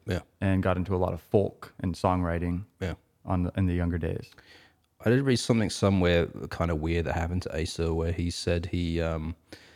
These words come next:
Speaker 1: you know, he was growing up listening to a lot of hip hop, and then I think a friend of his, like, got in trouble and was sent to prison, and he,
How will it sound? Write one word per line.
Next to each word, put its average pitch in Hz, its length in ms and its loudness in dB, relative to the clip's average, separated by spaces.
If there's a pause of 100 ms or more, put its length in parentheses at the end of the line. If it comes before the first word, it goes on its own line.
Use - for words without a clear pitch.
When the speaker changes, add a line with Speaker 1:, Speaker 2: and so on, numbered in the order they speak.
(280)
Speaker 1:
you 113 60 -2
know, 107 100 6
he 98 40 6
was 101 100 2
growing 117 240 8
up 98 80 4
listening 107 280 2
to 107 100 4
a - 20 6
lot 98 160 4
of 95 100 2
hip 98 200 2
hop, 92 240 4
and 90 120 0
then 85 380 0
I - 60 -10
think 92 200 -2
a - 40 -10
friend 98 360 2
of 101 100 0
his, - 680 0
like, 76 320 0 (320)
got - 160 -2
in 78 100 -6
trouble 98 580 2
and 90 100 0
was 78 100 -4
sent 85 360 -4
to - 80 -12
prison, 95 600 2
and 73 160 -8
he, 82 240 -4